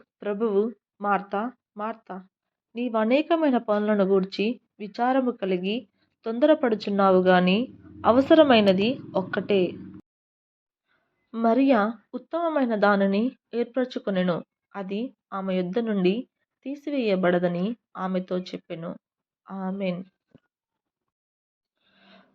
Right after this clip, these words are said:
విస్తారమైన మాటల కంటెను, విస్తారమైన పనుల కంటెను దేవుని వాక్యము ఉత్తమమైనదని, మరియా దాని ఎంచుకున్నదని అక్కైనటువంటి మార్తాకు దేవుడు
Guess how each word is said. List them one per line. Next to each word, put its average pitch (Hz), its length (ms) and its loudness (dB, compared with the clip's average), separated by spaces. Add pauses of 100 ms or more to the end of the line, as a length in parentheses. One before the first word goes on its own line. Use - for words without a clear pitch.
విస్తారమైన 269 800 2
మాటల 208 380 2
కంటెను, 208 560 -2 (200)
విస్తారమైన 254 720 -2
పనుల 208 360 -2
కంటెను 202 540 -2 (520)
దేవుని 262 420 -2
వాక్యము 202 560 -4 (220)
ఉత్తమమైనదని, 208 920 -2 (300)
మరియా 214 460 -4 (460)
దాని 233 320 0
ఎంచుకున్నదని 226 920 0 (480)
అక్కైనటువంటి 208 760 -6
మార్తాకు 196 800 -4 (220)
దేవుడు 233 580 -2